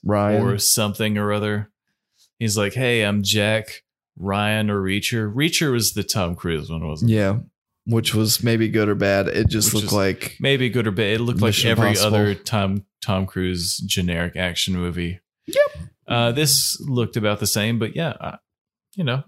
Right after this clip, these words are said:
Speaker 2: I like John Krasinski. I'm not sick of him. Yeah, I think he's very much aware of the persona that he carries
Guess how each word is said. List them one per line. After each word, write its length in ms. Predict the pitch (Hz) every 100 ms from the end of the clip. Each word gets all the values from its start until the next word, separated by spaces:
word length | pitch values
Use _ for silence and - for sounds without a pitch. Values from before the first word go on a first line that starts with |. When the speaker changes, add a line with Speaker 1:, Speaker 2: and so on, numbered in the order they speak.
| -
Speaker 2:
I 80 | 170
like 240 | 208 101
John 260 | - 98 87
Krasinski. 560 | 87 90 87 - 135
I'm 220 | 143 139 127
not 240 | 113 -
sick 280 | - 92 87
of 140 | 85
him. 200 | 120 143 _ _ _ _ _ _ _ _ -
Yeah, 180 | 92 92
I 140 | 117
think 240 | 117 143 -
he's 220 | 131 110
very 280 | 107 123 123
much 220 | 113 110
aware 480 | 101 90 95 101 101
of 240 | 90 95
the 100 | 95
persona 680 | - 98 - - 90 98 101
that 160 | 98 -
he 140 | 98
carries 580 | - 92 87 90 92 -